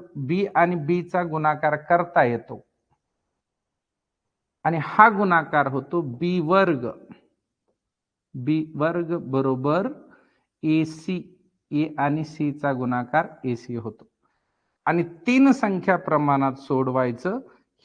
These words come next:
हे सूत्र आहे, बी वर्ग बरोबर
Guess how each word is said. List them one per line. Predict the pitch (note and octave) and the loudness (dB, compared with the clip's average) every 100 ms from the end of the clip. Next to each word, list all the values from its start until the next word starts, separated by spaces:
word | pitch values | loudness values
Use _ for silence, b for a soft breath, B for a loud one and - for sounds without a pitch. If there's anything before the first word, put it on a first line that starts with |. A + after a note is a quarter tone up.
| - | 0
हे | F3 F#3+ | 2 2
सूत्र | F#3+ C#3 - C#3+ D3 | -2 -8 -8 -8 -6
आहे, | B2+ A2+ A2 G#2 - _ - _ _ _ _ _ _ _ _ _ _ _ _ _ _ _ _ _ | -4 -4 -4 -10 -14 _ -20 _ _ _ _ _ _ _ _ _ _ _ _ _ _ _ _ _
बी | C3 A#2 F3+ G#3 | -12 -4 -2 0
वर्ग | G3 C#3+ B2+ B2+ | 2 0 0 -4
बरोबर | B2 A#2 C3+ | -4 -4 -6